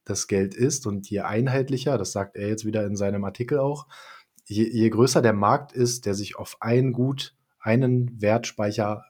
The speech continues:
einigt, desto größer sind die potenziellen Handlungsmöglichkeiten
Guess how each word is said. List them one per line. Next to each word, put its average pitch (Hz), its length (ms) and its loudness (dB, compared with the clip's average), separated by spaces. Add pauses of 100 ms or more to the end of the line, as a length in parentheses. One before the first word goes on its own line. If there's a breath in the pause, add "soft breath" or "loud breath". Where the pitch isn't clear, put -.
(120)
einigt, 135 580 -2 (600 soft breath)
desto 107 300 0
größer 123 480 4
sind 120 160 0
die 113 80 -2
potenziellen 113 800 -2
Handlungsmöglichkeiten 107 1600 -2